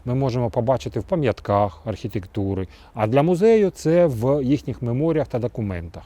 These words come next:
Одним із документів, які, е, підписував гетьман, називався «Універсал».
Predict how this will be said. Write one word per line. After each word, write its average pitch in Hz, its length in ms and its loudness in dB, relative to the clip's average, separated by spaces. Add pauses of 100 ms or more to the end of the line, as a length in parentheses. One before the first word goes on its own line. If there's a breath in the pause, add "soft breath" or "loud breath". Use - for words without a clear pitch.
(140)
Одним 185 420 2
із 135 120 0
документів, 165 880 0 (140)
які, 123 640 2
е, 117 160 -4
підписував 107 640 -4
гетьман, 175 520 -2 (340 loud breath)
називався 143 680 2
«Універсал». 123 680 0